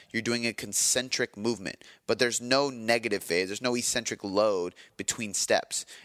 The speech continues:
An assault bike, there's a lot of resistance and a lot of hard lactic acid base, like, pushes on the concentric, but there is no negative or eccentric movement. So things like this are very, very good. Rower is another example. You're pulling,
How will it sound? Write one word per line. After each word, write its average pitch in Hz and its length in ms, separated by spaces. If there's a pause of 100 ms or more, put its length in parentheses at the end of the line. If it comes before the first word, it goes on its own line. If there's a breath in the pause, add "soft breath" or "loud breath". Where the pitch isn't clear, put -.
An 117 160
assault 147 420
bike, - 240
there's 92 180
a 101 40
lot 101 280
of 120 120
resistance 113 600
and 101 80
a 98 40
lot 104 260
of 98 100
hard 110 520 (200 loud breath)
lactic 107 380
acid 101 340
base, 101 300
like, 80 240
pushes 117 460
on 107 180
the 104 80
concentric, 120 800
but 104 140
there 107 160
is 101 120
no 101 360
negative 104 600
or 95 280
eccentric 95 560
movement. 113 420 (240 loud breath)
So - 120
things 196 240
like 143 140
this 151 180
are 120 80
very, 117 500
very 120 240
good. 95 340
Rower 123 360
is 113 100
another 117 300
example. 87 480 (200 loud breath)
You're 110 220
pulling, 113 720